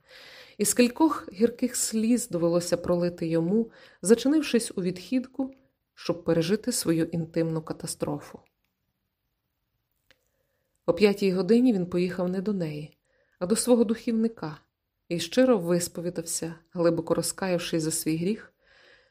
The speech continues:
і наступної неділі прийняв причастя. Серце його розривалося, але душа втихомирилась. Отак, зрікшись свого недозволеного кохання,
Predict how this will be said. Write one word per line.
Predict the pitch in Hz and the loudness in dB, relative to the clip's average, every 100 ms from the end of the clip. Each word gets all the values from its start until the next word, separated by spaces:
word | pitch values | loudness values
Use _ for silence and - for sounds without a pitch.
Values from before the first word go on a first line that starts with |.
| _ _ - | _ _ 2
і | |
наступної | 208 208 294 294 294 | 2 4 0 4 6
неділі | 247 175 202 208 | 6 6 2 2
прийняв | 185 175 175 180 | 0 0 -2 -4
причастя. | 190 180 170 156 - - - _ _ _ _ _ _ _ _ _ _ _ _ _ _ | -10 -10 -12 -12 -14 -16 -18 _ _ _ _ _ _ _ _ _ _ _ _ _ _
Серце | - 277 269 - 180 | 2 2 2 2 4
його | 185 | 4
розривалося, | 180 175 170 180 220 240 233 233 226 _ _ _ _ _ _ _ _ | 4 6 6 6 4 2 -2 -6 -8 _ _ _ _ _ _ _ _
але | 208 190 | -8 -4
душа | 156 160 - | -2 -2 -4
втихомирилась. | 160 - 165 - 156 156 143 156 - - - _ _ _ _ _ _ _ _ _ _ _ _ _ _ _ _ _ _ _ _ _ _ _ _ _ _ _ _ _ _ _ _ _ _ _ _ _ _ _ _ _ - | -6 -6 -6 -2 -2 -2 -6 -12 -14 -14 -16 _ _ _ _ _ _ _ _ _ _ _ _ _ _ _ _ _ _ _ _ _ _ _ _ _ _ _ _ _ _ _ _ _ _ _ _ _ _ _ _ _ -10
Отак, | 180 226 208 - - | -2 0 -2 -2 0
зрікшись | 185 190 226 - 196 - | 2 2 2 0 -2 -2
свого | - 233 202 185 | 4 4 4 2
недозволеного | 180 175 180 185 196 170 170 170 | 2 2 0 0 0 2 0 0
кохання, | 170 - 226 226 202 185 | -2 -2 0 2 0 -2